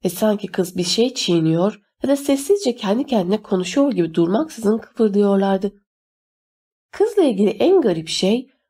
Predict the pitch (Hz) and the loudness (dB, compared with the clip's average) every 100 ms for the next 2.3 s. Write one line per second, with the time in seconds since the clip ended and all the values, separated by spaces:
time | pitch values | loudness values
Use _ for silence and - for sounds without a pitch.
0 | - 185 - 262 294 226 196 185 190 233 | -4 -4 -2 0 0 2 0 0 -2 0
1 | 240 - 180 170 180 220 - 175 156 151 | -2 -2 -4 -4 -2 -4 -4 -6 -4 -2
2 | 170 214 | -2 -2